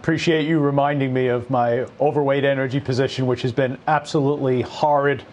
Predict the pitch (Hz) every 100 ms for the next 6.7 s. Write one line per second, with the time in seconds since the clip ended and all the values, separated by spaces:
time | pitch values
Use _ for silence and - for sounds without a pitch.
0 | - - - - - 127 - 143 139 123
1 | 131 131 127 - 143 127 127 127 131 -
2 | 117 120 123 - 147 135 - - - -
3 | - 156 135 143 127 120 123 135 135 135
4 | 123 110 - 139 135 - 139 151 175 160
5 | 151 156 156 156 143 135 - 147 143 -
6 | 135 151 156 135 139 139 139